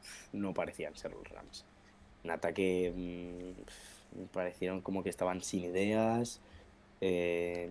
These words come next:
la defensa tampoco es que estuvieran a su nivel. Eso, yo creo que los, los Rams no, no eran los Rams que nosotros presuponíamos o que creemos que pueden dar su nivel. Bueno, eso seguro.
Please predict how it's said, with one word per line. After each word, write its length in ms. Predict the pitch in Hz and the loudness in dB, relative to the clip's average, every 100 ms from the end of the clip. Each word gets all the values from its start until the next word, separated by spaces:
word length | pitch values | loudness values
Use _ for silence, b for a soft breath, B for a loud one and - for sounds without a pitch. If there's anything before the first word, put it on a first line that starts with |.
| 87 | -4
la 100 | 90 | -2
defensa 520 | 87 - 92 90 98 | -2 0 -2 0 0
tampoco 340 | 90 90 92 95 | 0 0 0 0
es 120 | 92 | -2
que 680 | - 92 92 92 95 98 101 | 0 2 2 0 0 0 -2
estuvieran 540 | 98 - 92 92 92 | -4 -2 0 2 0
a 60 | 90 | -2
su 100 | 95 | -2
nivel. 440 | 90 92 98 95 - - - - - - | 0 2 2 0 -4 -8 -10 -12 -12 -10
Eso, 180 | - - - | -8 -8 -6
yo 80 | 87 | -2
creo 140 | 92 | 0
que 80 | 92 | 2
los, 460 | 87 87 85 - - b b b b - | 4 2 0 -6 -12 b b b b -10
los 80 | 90 | 0
Rams 240 | 92 107 104 | 4 6 6
no, 580 | 101 92 90 90 87 87 | 6 4 2 2 2 2
no 140 | 98 | 2
eran 240 | 95 87 87 | 4 4 4
los 120 | 87 | 2
Rams 420 | 87 85 85 - - b b - | 2 2 -2 -8 -16 b b 2
que 80 | 98 | 6
nosotros 320 | 98 95 92 | 6 6 4
presuponíamos 760 | - 92 92 90 85 92 104 104 | 4 2 2 0 4 8 8 8
o 120 | 90 | 4
que 160 | 87 82 | 2 -4
creemos 540 | - 87 85 90 87 - | -2 0 2 2 0 0
que 80 | |
pueden 400 | 80 85 80 82 | -2 -2 -2 -4
dar 160 | 82 82 | -4 -4
su 120 | - | -4
nivel. 220 | 80 82 - | -6 -6 -2
Bueno, 220 | 95 80 | 0 4
eso 140 | - | 6
seguro. 340 | 92 85 82 | 6 6 2